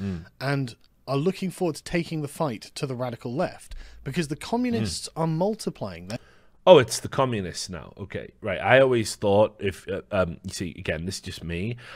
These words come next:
Speaker 1: I always thought if you conflated the radical left and communists,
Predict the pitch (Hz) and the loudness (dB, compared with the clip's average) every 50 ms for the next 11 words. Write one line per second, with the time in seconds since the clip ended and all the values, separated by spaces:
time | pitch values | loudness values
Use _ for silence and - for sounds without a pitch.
0 | - - - - 113 123 131 135 147 143 127 - - - 101 98 110 120 - 110 | -16 -2 6 8 10 10 10 8 6 2 0 -2 -4 -2 2 2 2 2 0 -4
1 | - - 107 101 - - 107 95 92 - - 101 95 101 98 - 120 117 - - | -10 -10 -10 -8 -6 -6 -6 -6 -8 -6 -4 -2 0 0 0 -2 -6 -6 -4 -4
2 | 87 85 85 - - 104 101 98 98 101 107 104 107 101 - - 104 92 90 82 | -4 -4 -4 -6 -8 -6 0 2 4 4 4 4 2 -2 -4 -6 -4 -4 -4 -4
3 | 73 65 73 92 117 120 - - - - - 90 87 87 82 - - - 82 82 | -4 -4 -4 -4 -6 -6 -10 -14 -16 -10 -8 -6 -6 -6 -8 -10 -10 -8 -6 -6
4 | 90 95 104 120 131 135 - - - - - - - - | -4 -4 -4 -4 -4 -4 -6 -8 -8 -8 -8 -8 -8 -8